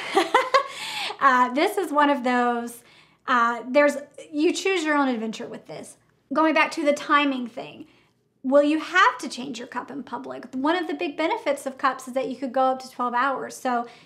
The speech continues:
in all likelihood, many of you will not have to even think about changing your cup in public because you have twelve hours. You put it in the morning, you go the whole day, you get home, time for bed, you take it out, you wash it, you put it in. If that's not the case for you,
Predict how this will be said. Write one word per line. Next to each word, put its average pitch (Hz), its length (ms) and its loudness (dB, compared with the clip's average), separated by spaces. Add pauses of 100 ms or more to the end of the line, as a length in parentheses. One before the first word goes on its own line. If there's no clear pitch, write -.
(160)
in 294 80 2
all 370 180 6
likelihood, 285 800 0 (460)
many 302 420 4
of 269 80 0
you 262 180 0
will 247 140 -2
not 247 240 0
have 294 460 2
to - 120 -8
even 254 260 0
think 247 180 -4
about 240 260 -2
changing 240 340 -6
your 233 140 -10
cup 240 200 -10
in 233 100 -6
public 359 420 -2
because 330 260 -8
you 320 80 -8
have 302 140 -6
twelve 269 280 2
hours. 226 420 -8
You 220 60 -12
put 262 140 -4
it 247 60 -2
in 233 80 -4
the 233 60 -2
morning, 302 420 0
you 269 100 0
go 226 140 -8
the 214 60 -10
whole 220 200 -16
day, 311 400 -2
you 277 120 -4
get 247 160 -8
home, 302 640 0 (640)
time 294 260 0
for 285 120 -2
bed, 277 440 4
you 254 60 -8
take 285 260 -4
it 269 60 0
out, 262 180 2
you 262 80 -6
wash 233 240 -2
it, 226 80 -12
you 220 120 -12
put 214 180 -12
it 214 80 -8
in. 226 220 -12 (420)
If 415 400 0
that's 302 280 -2
not 285 240 2
the 294 80 -10
case 233 320 -8
for - 100 -20
you, 156 160 -14